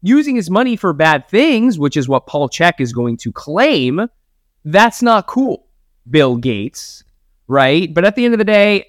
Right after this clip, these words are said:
eh, Bill Gates is not in front of me. Bill Gates doesn't live near me.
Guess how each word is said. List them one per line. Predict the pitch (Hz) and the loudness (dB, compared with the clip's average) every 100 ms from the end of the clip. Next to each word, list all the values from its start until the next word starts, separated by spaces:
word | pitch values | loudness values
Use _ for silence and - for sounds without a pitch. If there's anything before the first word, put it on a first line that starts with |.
| - | -10
eh, | 170 170 | -8 -8
Bill | 165 208 | 0 0
Gates | 196 208 190 | 0 -2 -4
is | 180 | -2
not | 180 175 | 0 0
in | |
front | 175 185 180 | -2 -2 0
of | |
me. | 180 175 - _ - | 0 -2 -6 _ -2
Bill | 175 185 | 0 2
Gates | 190 190 | -2 -2
doesn't | 190 170 170 160 | -2 -2 0 0
live | 160 147 | 0 0
near | 160 156 | -2 0
me. | 156 156 156 | 0 0 0